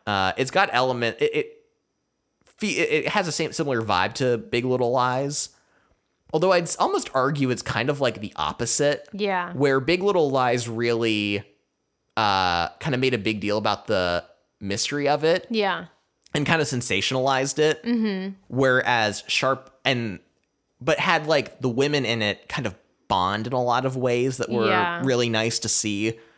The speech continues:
Speaker 1: Whereas Sharp Objects, like, all of the female characters in it have really toxic relationships with one another.
Speaker 2: Yeah.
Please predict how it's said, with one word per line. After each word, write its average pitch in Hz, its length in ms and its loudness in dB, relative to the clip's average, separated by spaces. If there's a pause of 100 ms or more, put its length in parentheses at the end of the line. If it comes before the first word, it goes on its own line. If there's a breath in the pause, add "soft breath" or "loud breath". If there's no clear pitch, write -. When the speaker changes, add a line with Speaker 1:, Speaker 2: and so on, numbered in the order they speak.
(160 soft breath)
Speaker 1:
Whereas 131 240 2
Sharp 185 300 2
Objects, - 600 2 (720 loud breath)
like, 104 340 -2 (920)
all 139 200 6
of 139 140 0
the - 60 -2
female 127 320 0
characters 110 520 -2
in 95 140 -2
it 92 100 -4
have 104 260 -2
really 104 260 0
toxic - 480 -2
relationships 85 680 -2
with 85 140 -8
one 85 140 -2
another. 76 540 -6
Speaker 2:
Yeah. 170 340 -2